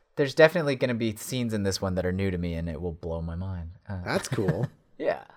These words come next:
Speaker 2: Um, but, uh, yeah, so that's, uh, that, that's something to look forward to. Um,
Speaker 1: Hmm.
Speaker 2: but, uh, I think that's, I think that's all we got.
Speaker 1: I think that's
Speaker 2: Um,
Speaker 1: all I got. That
Speaker 2: yeah,
Speaker 1: was
Speaker 2: so we'll be back, uh, in a,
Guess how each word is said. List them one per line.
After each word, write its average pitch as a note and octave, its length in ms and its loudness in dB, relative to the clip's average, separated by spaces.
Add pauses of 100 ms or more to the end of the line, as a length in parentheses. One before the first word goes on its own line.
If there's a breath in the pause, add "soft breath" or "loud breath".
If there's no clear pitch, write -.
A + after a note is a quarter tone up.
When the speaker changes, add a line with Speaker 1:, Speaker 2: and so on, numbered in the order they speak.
(220 soft breath)
Speaker 2:
Um, C#3 720 6
but, D3+ 260 8
uh, F#3+ 280 12
yeah, A3+ 300 10
so - 160 -2
that's, G3 300 4
uh, F#3+ 340 10
that, A#3 240 4
that's A3+ 160 -2
something C#3+ 220 0
to - 20 0
look B2 180 2
forward B2+ 260 2
to. F3 280 2
Um, D#3 460 2
Speaker 1:
Hmm. A#2+ 180 -6 (460 loud breath)
Speaker 2:
but, D3+ 260 0
uh, D#3 480 6
I D3+ 60 -4
think F3 180 -2
that's, - 420 -2 (240)
I C#3+ 60 -12
think A3 160 -6
that's - 180 -4
all G3+ 140 2
we F3 100 4
got. F#3+ 200 2
Speaker 1:
I C4 60 -4
think G#2 100 -10 (100)
that's C3+ 420 2
Speaker 2:
Um, - 40 4
Speaker 1:
all D3+ 100 2
I E3+ 120 6
got. G#2+ 280 2 (140)
That G#2+ 120 -2
Speaker 2:
yeah, D3+ 340 6
Speaker 1:
was C3 80 -4
Speaker 2:
so D3+ 120 2
we'll E3 180 10
be F#3+ 140 6
back, G3+ 420 10
uh, D3+ 440 8
in C3+ 80 -4
a, C#3+ 100 -2